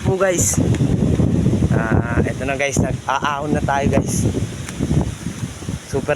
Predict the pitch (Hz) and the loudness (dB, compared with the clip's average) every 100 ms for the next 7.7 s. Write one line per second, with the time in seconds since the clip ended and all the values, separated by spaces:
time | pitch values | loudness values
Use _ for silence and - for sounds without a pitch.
0 | 143 156 156 160 156 - 143 139 135 131 | 0 0 0 2 0 0 0 0 0 0
1 | 123 131 131 120 120 123 123 - - - | 0 -2 -2 -2 -2 -2 -4 -6 -2 -2
2 | - - - - - - - - - - | -2 -6 -12 -14 -16 -14 -16 -16 -20 -20
3 | - - - 107 104 110 127 123 120 - | -14 -8 -6 -4 -2 -2 -2 -2 -4 -6
4 | - - - - 107 110 110 131 107 117 | -8 -10 -12 -10 -8 -6 -4 -4 -4 -2
5 | 131 - - - - - - - - - | -2 0 -2 0 -2 0 -2 -4 -6 -14
6 | - 127 127 127 - 156 143 147 143 147 | -10 -4 -2 -2 -2 -2 0 0 2 2
7 | 151 147 151 156 151 156 | 2 2 0 0 0 0